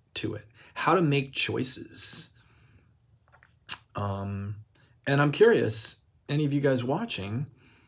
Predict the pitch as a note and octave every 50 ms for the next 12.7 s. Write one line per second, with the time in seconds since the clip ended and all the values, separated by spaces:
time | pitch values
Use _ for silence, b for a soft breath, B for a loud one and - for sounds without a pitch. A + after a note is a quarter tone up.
0 | b b b - - - - C#3 C#3+ C#3+ D3+ D#3 C#3+ B2+ D3 D3 B2+ - D#3 D#3
1 | C#3+ - D#3 D#3 F#3 A3 - - - - - - D3 D3 D#3 D3 C#3 D#3 F3 E3+
2 | - B2 G#2+ - A2 A2 G2+ G2+ G2 G2+ - - - - - - - - - A2+
3 | B2+ B2+ C3 B2+ A#2 A2+ A2 A2 - - - A#2 A#2 A2+ A2+ - - - - -
4 | A#2 A2 G#2+ G#2+ A2 A2 A2+ A2+ B B B B B B B B B B - -
5 | B2+ A#2+ A#2+ A#2 A2+ A2 A2+ - - A#2+ A2+ G#2+ G#2 G#2 G2+ G#2 G#2 G#2 G#2 -
6 | _ _ - - A#2 A2+ - - A#2+ A#2+ A#2 A#2 A2+ G#2 G2 G2 F#2+ F#2+ - -
7 | - A2 A2+ G#2+ G2+ - - - - - - b b b b b b b b b
8 | b b _ _ _ _ _ _ _ _ _ _ - A#2+ G#2 G2+ G2+ G2+ - -
9 | A#2 G#2+ G2+ G#2 G2+ G#2 G#2 G#2+ A#2 A#2 A2+ A2+ A2+ A2 G#2+ G#2+ A2 A2 G#2+ G#2
10 | G#2 G2+ G#2 G#2+ A#2 A#2+ A#2 A2+ G#2+ - - A2 G#2 G2+ G#2+ G#2 G#2 G2+ G#2+ G2+
11 | G2 G2+ G2+ G#2 G#2 G#2+ G#2 - - A2 G#2+ G#2 G#2 A2+ B2 C3 C3+ C3 B2+ A#2+
12 | A#2+ A2 A2+ B2 B2+ D3+ E3 - - - F#2 F2 F#2